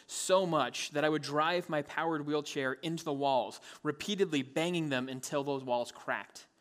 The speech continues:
Early on, I found dark companions who helped me numb my depression with scotch and cola. I just wanted to disappear. I wanted to die." Stories like this are frightening. They seem wrong and unfair.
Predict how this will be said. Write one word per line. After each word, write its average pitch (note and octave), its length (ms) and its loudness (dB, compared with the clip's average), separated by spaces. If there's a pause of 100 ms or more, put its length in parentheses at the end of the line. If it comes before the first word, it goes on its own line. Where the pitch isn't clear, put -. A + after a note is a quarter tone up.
(420)
Early E3+ 280 6
on, D#3 260 6
I C#3+ 120 -2
found C#3+ 280 0
dark D3 240 4
companions C#3+ 560 -2
who C#3 80 -4
helped C3+ 260 -2
me C#3+ 140 -2
numb C#3 340 0
my C#3 120 0
depression B2+ 600 -6
with A#2+ 120 -10
scotch B2+ 340 -4
and B2 100 -12
cola. A#2 380 -8 (600)
I B2+ 80 -4
just D3 320 -2
wanted C#3+ 240 -2
to C3+ 60 -14
disappear. A#2+ 640 -8 (640)
I A#2+ 40 -8
wanted A2+ 280 -4
to A2 80 -10
die." G#2 300 -8 (1700)
Stories G3 440 4
like D3 200 4
this C3+ 380 -2 (540)
are B2 80 -6
frightening. A#2 540 -4 (1040)
They D3+ 80 0
seem E3 320 4
wrong D3 480 4 (100)
and C3+ 160 0
unfair. A#2 540 -4